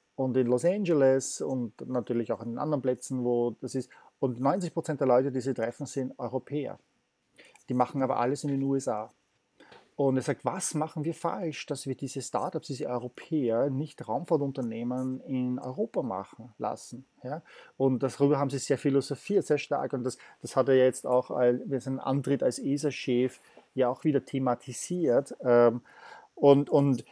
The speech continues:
wir, wir, wir machen uns lustig über einen Elon Musk wie SpaceX oder jetzt, ähm, ähm, wo grad gestern, glaub ich, die ersten vier Zivilisten i-, in, in den Orbit geschossen worden sind, jetzt drei Tage die Erde umkreisen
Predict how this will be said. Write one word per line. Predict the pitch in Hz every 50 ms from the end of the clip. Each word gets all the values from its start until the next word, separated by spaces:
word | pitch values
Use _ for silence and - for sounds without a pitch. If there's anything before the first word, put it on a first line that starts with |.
| _ _
wir, | - 127 135 143 131 123
wir, | 135 131 123 127 131 131 123 123 123 131 131 123
wir | 123
machen | 123 127 123 - -
uns | 131 117 -
lustig | 147 160 240 240 - - 151 123
über | 135 131 120 127 127
einen | 131 123 120 123 123 120 123
Elon | - 156 123 127 120
Musk | 120 117 117 151 - -
wie | - 123
SpaceX | - - - 131 120 151 208 - - - 294 - 151 123 123 120 - -
oder | 131 117 123 120
jetzt, | 117 120 117 110 - - - - -
ähm, | 127 120 120 120 117 117 113 113 123 185 247 -
ähm, | 170 120 117 113 113
wo | 123 139 139 180 143 117 113 123 120 113
grad | - - 127 127 -
gestern, | - 131 127 127 - - 147 131
glaub | - 123 117
ich, | 120 -
die | - 127
ersten | 117 117 - -
vier | 123 - - 135 -
Zivilisten | - - 127 117 123 117 131 180 233 - - - 143 123 120 120 123 123
i-, | 135 123 120
in, | - - 127 123 120 120 120 123
in | 127 123 120
den | 120 123
Orbit | - 123 120 117 123 107 -
geschossen | - 120 - 127 117 - - - 123
worden | 113 117 120 120
sind, | - - 127
jetzt | 123 127 117 - - -
drei | 117 113 117
Tage | 110 123 120 117 120
die | 107 120
Erde | 113 127 - 156 151 127
umkreisen | 120 117 - 117 104 107 117 113 123 120